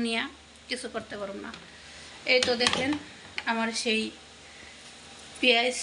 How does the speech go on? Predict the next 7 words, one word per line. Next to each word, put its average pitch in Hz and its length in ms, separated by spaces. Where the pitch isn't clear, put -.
মরিচ 226 360
কাটা 233 260
শেষ 226 340
হয়ে 226 160
গেছে, 226 260
কতগুলা 269 680
মাশাআল্লাহ। 208 560